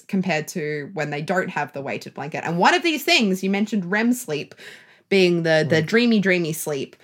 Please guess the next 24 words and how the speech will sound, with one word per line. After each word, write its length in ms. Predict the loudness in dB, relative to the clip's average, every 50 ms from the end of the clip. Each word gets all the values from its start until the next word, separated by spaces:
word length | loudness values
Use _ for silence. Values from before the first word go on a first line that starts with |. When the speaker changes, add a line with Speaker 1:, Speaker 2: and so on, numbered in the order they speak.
| -20 -20 -20 _ -2
Speaker 1:
One 160 | 0 2 2
of 100 | 4 2
these 200 | 2 2 0 0
things 240 | 0 2 2 2 4
Speaker 2:
Yeah. 80 | 2 2
Speaker 1:
that 100 | 2 2
weighted 320 | 4 2 4 2 0 -2
blankets, 460 | 0 0 0 2 0 -2 -4 -4 -6 -2
um, 360 | 0 2 2 2 2 0 -2 0
particularly 420 | 0 0 0 2 0 2 0 0
studies 360 | 0 0 0 0 2 2 0
that 120 | 0 -2 -4
looked 180 | -4 -2 -2
at 80 | -2 0
weighted 320 | 2 0 0 0 -4 -6
blankets 480 | -4 -4 -4 -2 -2 -4 -4 -6 -8 -6
and 580 | -4 -2 -2 -2 -2 -4 -4 -6 -8 -10 -12 -14 -10
their 220 | -2 0 0 0
beneficial 440 | 2 0 0 0 -2 -4 -6 -6 -8
effects 280 | -6 -6 -6 -8 -8 -8
for 100 | -8 -6
people 240 | -4 -4 -6 -4 -6
with 140 | -6 -4
insomnia, 680 | -6 -6 -2 0 0 2 4 4 4 4 4 2 0 -2